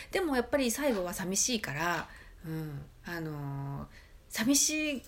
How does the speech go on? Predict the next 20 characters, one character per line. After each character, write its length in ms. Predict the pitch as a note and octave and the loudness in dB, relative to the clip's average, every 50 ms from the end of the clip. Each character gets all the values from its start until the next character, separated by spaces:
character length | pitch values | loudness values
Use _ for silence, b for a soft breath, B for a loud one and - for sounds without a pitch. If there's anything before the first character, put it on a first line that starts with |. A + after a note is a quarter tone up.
| - | -2
げ 140 | A3 C4+ D4 | 0 2 2
に 100 | C#4+ D4 | 4 4
終 100 | C#4 C#4 | 4 6
わ 100 | C#4 C#4 | 6 6
る 120 | C#4+ D4+ | 6 4
の 140 | C4 A#3 G#3+ | 4 4 4
も 360 | F#3+ G#3+ A#3 A#3+ G#3+ F#3+ B B B B B | 4 6 6 6 4 2 B B B B B
寂 240 | - - A3 F#3+ F#3+ | -2 -2 -2 2 4
し 180 | - - G3 F3+ | 4 4 4 2
い 40 | D#3 | -2
じ 120 | - A#2+ | -4 -8
ゃ 40 | A2+ | -8
ん 100 | A2 - | -8 -4
ね。 220 | G3+ A#3 C4+ D4 - - - - - - - | -2 -2 -2 -2 -6 -14 -20 -16 -14 -12 -12
う 20 | E3+ | -10
ん。 180 | D#3+ C#3+ C#3+ | -10 -12 -10
す 140 | - - C#4+ | -4 0 0
る 80 | D4 D4 | 0 0
と 160 | - - D#4+ | 0 0 2
も 460 | C#4+ C#4+ C#4 A3+ D#3+ D#3+ F3 E3+ D#3+ | 4 4 4 4 2 0 -4 -6 -6